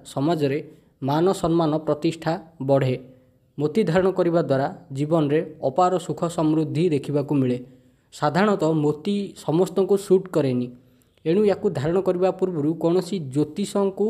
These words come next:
କିମ୍ବା ଜ୍ୟୋତିଷ ଶାସ୍ତ୍ରୀଙ୍କୁ ନିଜ କୁଣ୍ଡଳୀ ବା ଜାତକ ଦେଖାଇବା ଉଚିତ। କାରଣ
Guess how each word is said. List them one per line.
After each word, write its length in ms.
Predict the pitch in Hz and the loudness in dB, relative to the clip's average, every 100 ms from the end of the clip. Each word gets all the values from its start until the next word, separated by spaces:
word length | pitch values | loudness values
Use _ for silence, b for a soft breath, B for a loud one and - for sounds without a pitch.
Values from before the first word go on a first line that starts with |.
| 233 - B B | -2 -10 B B
କିମ୍ବା 200 | 151 170 156 | -2 0 2
ଜ୍ୟୋତିଷ 340 | 139 156 185 170 190 | 2 0 -2 0 0
ଶାସ୍ତ୍ରୀଙ୍କୁ 560 | 180 165 - 190 190 151 190 - - 151 | 0 -4 0 2 2 0 -2 -6 -8 -2
ନିଜ 140 | 160 175 - | 2 2 2
କୁଣ୍ଡଳୀ 340 | 156 175 190 185 | 2 2 2 0
ବା 60 | |
ଜାତକ 320 | 165 151 - 175 | -2 -4 -4 -4
ଦେଖାଇବା 440 | 165 160 180 175 180 | -4 -6 -8 -6 -4
ଉଚିତ। 420 | 165 - 147 101 - - _ _ _ _ _ _ _ _ _ _ _ _ _ _ _ - | -4 -4 -4 -6 -16 -20 _ _ _ _ _ _ _ _ _ _ _ _ _ _ _ -2
କାରଣ 220 | 147 170 | 0 2